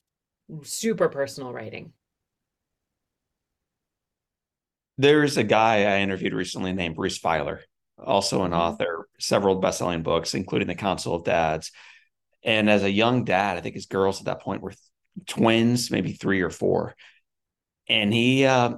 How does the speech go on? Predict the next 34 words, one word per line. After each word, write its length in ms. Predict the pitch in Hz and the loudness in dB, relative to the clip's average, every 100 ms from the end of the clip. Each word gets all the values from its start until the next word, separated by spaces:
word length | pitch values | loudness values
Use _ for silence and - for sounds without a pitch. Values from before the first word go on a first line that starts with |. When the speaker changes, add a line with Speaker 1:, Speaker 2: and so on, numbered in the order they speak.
| - | -2
Speaker 2:
you 140 | 151 | 0
know, 60 | 95 | 2
when 120 | 120 | 0
you 80 | 165 | 0
get 120 | 175 | 0
a 40 | |
diagnosis 680 | 143 143 123 143 131 127 - | -2 -2 -2 -2 -4 -6 -6
of 160 | 113 - | -10 -10
cancer, 600 | - 135 165 165 104 - - | -8 -4 -2 -2 -2 -4 -4
it 220 | 202 151 | 2 2
seems 400 | - 185 240 226 | 2 2 2 2
like 120 | 165 123 | 0 0
the 60 | |
first 300 | 107 156 - | 0 2 2
thing 120 | 127 | 0
you 80 | 107 | -2
would 100 | 101 | -2
think 180 | 117 104 | -6 -4
about 180 | - 95 | 0 0
is 100 | 90 | 2
your 120 | 101 | 2
own 100 | 104 | 2
mortality, 500 | 92 92 90 85 80 | 0 -2 -2 -2 -4
you. 500 | 78 85 98 90 95 _ - - - _ _ _ | -8 -2 0 -2 -6 _ -20 -20 -20 _ _ _
And 220 | 127 123 | -2 -2
for 220 | 120 123 107 | 2 2 2
him, 340 | 113 123 101 | 2 0 0
of 120 | 90 | -4
course, 260 | - 104 - | -6 -6 -4
it 100 | 92 | -4
went 180 | 95 92 | -4 -4
to 100 | 98 | -4
his 120 | 82 | -4
daughters 560 | 85 80 - - - | -4 -6 -8 -14 -16